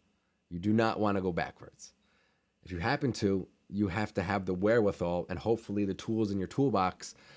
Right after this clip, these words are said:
to go a few steps back. Maybe you stumble, maybe something happens. It happens to all of us. But you have, you know, the understanding, that wherewithal to, to go back forward, two steps back,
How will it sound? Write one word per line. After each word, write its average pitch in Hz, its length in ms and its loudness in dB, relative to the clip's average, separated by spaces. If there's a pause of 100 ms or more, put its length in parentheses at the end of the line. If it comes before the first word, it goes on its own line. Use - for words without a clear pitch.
(180)
to 92 420 0 (460)
go 98 220 4
a - 60 -2
few 107 200 2
steps - 320 -2
back. 104 400 -2
Maybe 92 240 -2
you 92 100 -2
stumble, 95 440 0
maybe 90 200 -2
something 90 300 -2
happens. - 560 -4
It - 40 -16
happens 87 320 -4
to 95 80 0
all 98 180 2
of 76 100 -6
us. - 240 -18 (600)
But 87 140 0
you 98 200 0
have, 92 600 -2
you 92 120 -4
know, 87 340 -2
the 90 220 -2
understanding, 95 800 -2
that 85 220 -4
wherewithal 92 640 2 (560)
to, 98 320 -4
to 95 120 -6
go 95 220 0
back 92 320 -2
forward, 85 420 -2 (520)
two 107 140 2
steps 98 300 -2
back, 117 300 -4